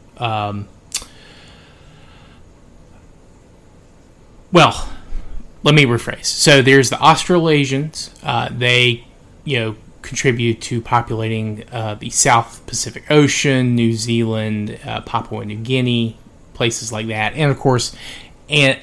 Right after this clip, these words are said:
Aboriginal Australians. But, of course, the areas where the Fujian and the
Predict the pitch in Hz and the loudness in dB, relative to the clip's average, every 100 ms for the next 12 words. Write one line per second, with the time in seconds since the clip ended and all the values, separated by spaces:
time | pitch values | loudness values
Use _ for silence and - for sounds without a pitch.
0 | - 143 135 135 123 123 123 117 104 113 | 0 2 4 2 2 0 0 -2 -4 -6
1 | - - 120 107 101 107 - 131 123 180 | -6 -4 -2 -2 -6 -10 -8 -6 4 8
2 | 165 139 131 - - - - - - - | 8 6 2 -2 -18 -20 -20 -20 -20 -20
3 | - - - - - 139 151 139 - - | -20 -20 -20 -18 -8 2 4 4 0 0
4 | 147 139 135 127 127 120 113 120 120 113 | 2 4 4 4 2 0 -2 -2 0 0
5 | 104 - 156 127 139 127 120 117 113 120 | -4 4 4 4 2 4 4 2 0 -2
6 | 120 117 110 110 117 110 110 | -2 -2 -4 -6 -6 -6 -8